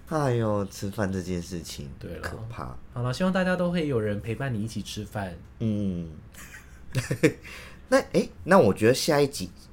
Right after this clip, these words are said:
Speaker 1: 下一个等级好像还好诶。第三等级，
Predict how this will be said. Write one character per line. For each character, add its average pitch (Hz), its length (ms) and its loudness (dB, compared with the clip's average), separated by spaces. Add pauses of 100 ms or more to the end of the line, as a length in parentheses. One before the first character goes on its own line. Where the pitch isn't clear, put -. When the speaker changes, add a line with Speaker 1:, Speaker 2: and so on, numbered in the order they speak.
(140)
Speaker 1:
下 151 340 6
一 110 60 6
个 120 100 2
等 85 240 2
级 82 200 -6
好 69 80 -8
像 139 120 -4
还 78 240 -6
好 76 280 -4
诶。 62 160 -8 (480)
第 180 100 4
三 143 260 4
等 90 220 6
级， 78 260 -10